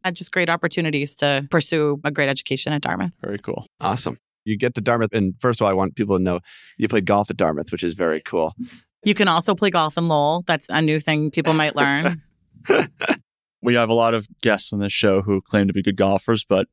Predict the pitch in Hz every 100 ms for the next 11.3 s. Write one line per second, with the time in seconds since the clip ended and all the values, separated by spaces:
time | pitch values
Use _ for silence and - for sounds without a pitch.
0 | _ - _ - 95 95 92 90 92 92
1 | - 87 95 - - 113 110 104 104 107
2 | 95 - - _ 92 104 98 104 113 113
3 | 123 131 131 131 139 143 147 185 165 165
4 | 156 - 120 - 143 127 - _ _ _
5 | _ 117 117 117 - 135 127 110 120 113
6 | 110 104 104 101 - 104 101 98 101 101
7 | 98 98 98 101 104 104 98 92 104 104
8 | 98 - - - - - 95 - - 110
9 | 113 117 107 - 220 214 214 196 - 156
10 | 139 139 151 - 147 139 135 110 107 110
11 | 127 160